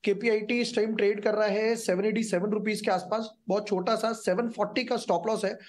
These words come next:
और target जो यहाँ रहेगा वो नाइन हंड्रेड का रहेगा। सबसे best part ये है कि ये जो केपीआईटी है वो हायर हाई, हायर लो के फॉर्मेशन में पहुंच चुका है।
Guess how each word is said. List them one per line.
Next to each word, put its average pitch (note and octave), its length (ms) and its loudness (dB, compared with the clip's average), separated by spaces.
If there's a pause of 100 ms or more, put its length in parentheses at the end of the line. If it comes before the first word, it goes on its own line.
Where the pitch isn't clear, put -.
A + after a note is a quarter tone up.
(200)
और G3+ 80 2
target F#3 380 2
जो A3+ 100 2
यहाँ G#3 200 2
रहेगा G3 320 2
वो A#3 160 2
नाइन G3 300 0
हंड्रेड F#3 320 2
का F#3 80 2
रहेगा। D3 500 0
सबसे - 500 -2
best G#3 320 0
part A3 220 2
ये G#3+ 180 2
है A3+ 80 0
कि A#3 140 -2
ये A#3 160 2
जो A#3 100 -2
केपीआईटी G#3+ 640 2
है F#3 200 0 (280)
वो A3+ 100 4 (160)
हायर G#3+ 320 2
हाई, C4 300 0
हायर A#3 380 -2
लो G3+ 200 0
के A3 120 -2
फॉर्मेशन G3 540 -2
में G#3 120 0
पहुंच D#3+ 300 0
चुका D3 280 -2
है। C3+ 340 -8